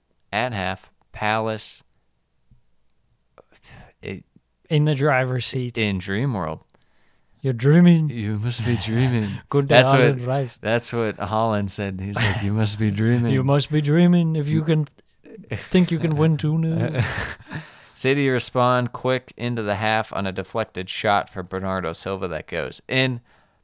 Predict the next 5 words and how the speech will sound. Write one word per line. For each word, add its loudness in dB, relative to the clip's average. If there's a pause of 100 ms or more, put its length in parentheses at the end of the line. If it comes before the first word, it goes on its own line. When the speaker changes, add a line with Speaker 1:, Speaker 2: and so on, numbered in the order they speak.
(440)
Speaker 1:
Once -6
that 0
happened, -6
the -14
floodgates -8